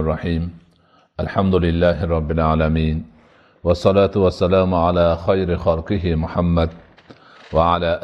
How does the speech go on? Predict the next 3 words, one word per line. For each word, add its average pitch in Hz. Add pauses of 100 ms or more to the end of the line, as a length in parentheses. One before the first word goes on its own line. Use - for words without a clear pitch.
(160)
آله 82 (140)
وأصحابه 82 (340)
أجمعين. 76